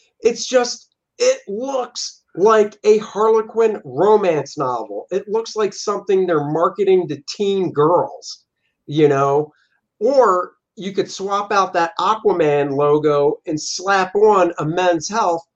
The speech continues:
with, with things running down the side saying, "Get that six pack in two months. Cut the carbs. Here's a workout you can do in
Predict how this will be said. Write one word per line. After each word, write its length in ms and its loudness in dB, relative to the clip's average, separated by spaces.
with, 260 0
with 300 -2
things 320 4
running 400 4
down 280 4
the 80 0
side 720 0
saying, 720 0
"Get 180 -4
that 220 -8
six 260 -4
pack 360 -8
in 300 -12
two 220 2
months. 640 0
Cut 280 -2
the 100 2
carbs. 1000 0
Here's 200 -4
a 60 -2
workout 560 -2
you 120 -12
can 160 -8
do 240 2
in 200 -4